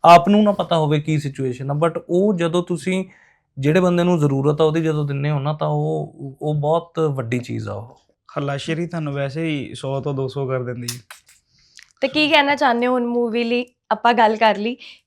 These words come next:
Speaker 3: ਕੀ ਐਕਸਾਈਟਮੈਂਟ ਹੈ ਦਿਲ ਵਿੱਚ? ਕਿਉਂਕਿ ਤੁਹਾਡੀ ਸੈਕਿੰਡ ਮੂਵੀ ਹੈ, ਇੱਕ, ਇੱਕ ਆਪਣੀ ਮੂਵੀ ਨੂੰ ਲੈ ਕੇ ਨਾ ਬਹੁਤ ਐਕਸਾਈਟਮੈਂਟ ਹੁੰਦੀ ਹੈ, ਨਰਵਸਨੈਸ ਵੀ ਹੁੰਦੀ ਕਿਉਂਕਿ ਰਿਜ਼ਲਟ ਆਉਣਾ ਹੁੰਦਾ, ਆਪਾਂ ਐਗਜ਼ਾਮ ਦੇ ਤਾ, ਉਹਦਾ ਰਿਜ਼ਲਟ ਆਉਣਾ ਹੈ।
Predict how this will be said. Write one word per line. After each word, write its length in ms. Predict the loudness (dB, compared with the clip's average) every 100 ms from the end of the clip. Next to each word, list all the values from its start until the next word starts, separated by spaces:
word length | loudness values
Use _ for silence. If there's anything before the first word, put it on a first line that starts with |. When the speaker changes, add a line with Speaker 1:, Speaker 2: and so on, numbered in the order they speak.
| _
Speaker 3:
ਕੀ 280 | 4 6 6
ਐਕਸਾਈਟਮੈਂਟ 800 | 4 2 6 6 6 2 0 2
ਹੈ 200 | 2 0 -4 -6
ਦਿਲ 200 | 0 0
ਵਿੱਚ? 180 | 0 -2
ਕਿਉਂਕਿ 300 | -2 0 4
ਤੁਹਾਡੀ 300 | 6 6 4
ਸੈਕਿੰਡ 420 | 2 2 4 2
ਮੂਵੀ 320 | 2 0 2
ਹੈ, 80 | 0 -2 -12 -6
ਇੱਕ, 120 | 4
ਇੱਕ 220 | 4 4 2
ਆਪਣੀ 260 | 2 4 2
ਮੂਵੀ 320 | 2 0 0
ਨੂੰ 140 | 2
ਲੈ 120 | 2
ਕੇ 120 | 2 2
ਨਾ 100 | 4
ਬਹੁਤ 340 | 6 6 4
ਐਕਸਾਈਟਮੈਂਟ 600 | 2 6 4 4 -2 0
ਹੁੰਦੀ 180 | 0 2
ਹੈ, 60 |
ਨਰਵਸਨੈਸ 680 | 6 6 8 6 6 2 2
ਵੀ 60 | -2
ਹੁੰਦੀ 160 | 0
ਕਿਉਂਕਿ 240 | -2 2 2
ਰਿਜ਼ਲਟ 460 | 4 8 6 6
ਆਉਣਾ 220 | 4 4
ਹੁੰਦਾ, 180 | 4 4
ਆਪਾਂ 180 | 6 6
ਐਗਜ਼ਾਮ 440 | 4 6 6 4
ਦੇ 180 | 4 4
ਤਾ, 220 | 6 4 2 -14 0
ਉਹਦਾ 240 | 4 8 8
ਰਿਜ਼ਲਟ 440 | 6 6 6 6
ਆਉਣਾ 220 | 2
ਹੈ। 60 | 0